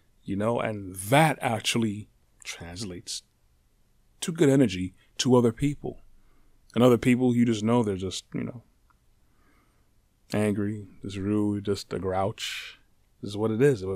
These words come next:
but it, it affects people. It affects everything. Habits is what make us who we are. Um, one thing I wanted to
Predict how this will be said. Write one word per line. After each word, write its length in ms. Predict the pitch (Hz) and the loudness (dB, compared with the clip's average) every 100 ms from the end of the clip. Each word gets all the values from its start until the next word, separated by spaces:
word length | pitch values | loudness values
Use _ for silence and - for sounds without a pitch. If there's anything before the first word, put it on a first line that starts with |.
| 92 | -6
but 160 | - 95 | -6 -4
it, 160 | 98 - | -4 -4
it 200 | 101 92 | -8 -8
affects 440 | - 139 147 - | -8 -8 -6 -10
people. 480 | - 87 - - - _ _ | -12 -14 -12 -16 -18 _ _
It 120 | 107 | -10
affects 320 | 92 135 123 - | -4 -4 -6 -8
everything. 500 | 127 113 - 82 78 - - - | -10 -10 -14 -18 -20 -20 -20 -16
Habits 420 | - - 170 127 | -4 0 2 0
is 100 | 110 | -2
what 200 | 101 107 | -2 -2
make 360 | 90 87 110 - | -2 -2 -2 -2
us 120 | 98 | -6
who 100 | - | -4
we 240 | 98 85 90 | -6 -6 -8
are. 300 | 104 - - _ _ - _ _ _ _ _ - - - _ _ _ | -10 -14 -20 _ _ -20 _ _ _ _ _ -20 -20 -20 _ _ _
Um, 540 | - 104 101 95 90 85 _ _ _ _ _ _ _ _ _ _ _ _ _ _ | -4 -2 0 -2 -6 -10 _ _ _ _ _ _ _ _ _ _ _ _ _ _
one 160 | 98 139 | 2 4
thing 160 | 127 113 | 4 4
I 40 | |
wanted 340 | 110 107 | 4 2
to 60 | - | 0